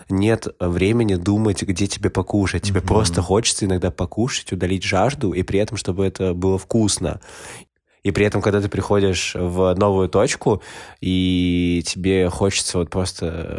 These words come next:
Speaker 1: э, прекрасно там за пятнадцать минут отобедать, ты уже как будто бы знаешь, что тебе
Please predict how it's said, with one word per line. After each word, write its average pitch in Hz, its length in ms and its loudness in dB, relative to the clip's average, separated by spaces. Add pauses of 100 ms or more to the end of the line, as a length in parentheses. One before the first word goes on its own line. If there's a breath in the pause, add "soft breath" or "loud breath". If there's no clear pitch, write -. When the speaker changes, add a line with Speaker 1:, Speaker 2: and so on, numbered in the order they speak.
(120)
Speaker 1:
э, - 40 -10
прекрасно 92 540 -6
там - 160 -12
за 90 100 -14
пятнадцать - 400 -6
минут 92 280 -4 (640)
отобедать, 104 600 0 (760 loud breath)
ты 135 80 4
уже 117 360 4
как 120 100 -4
будто 104 240 2
бы 101 100 4
знаешь, 107 300 2
что - 220 -6
тебе 107 440 2